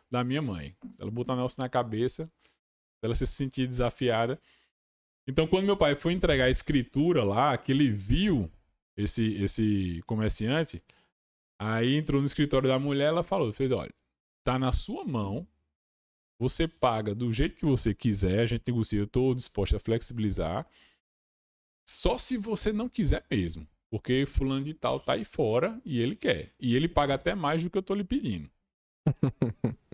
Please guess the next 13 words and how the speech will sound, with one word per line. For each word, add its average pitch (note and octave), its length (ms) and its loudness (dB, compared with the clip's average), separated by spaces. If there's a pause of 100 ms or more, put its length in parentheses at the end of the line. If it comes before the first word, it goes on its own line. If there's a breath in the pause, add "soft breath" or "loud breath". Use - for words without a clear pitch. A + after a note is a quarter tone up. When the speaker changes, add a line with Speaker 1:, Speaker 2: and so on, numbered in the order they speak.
(140)
Speaker 1:
Então C#3+ 120 2
é D#3+ 40 4
aquela D3+ 240 2
história. G2 440 2
Então, C#3+ 260 0
se - 140 0
você D3+ 220 2
quiser C#3+ 160 2
continuar, C#3+ 760 2
você - 120 -6
vai D#3 160 4
ter D3 200 0
que A3 420 0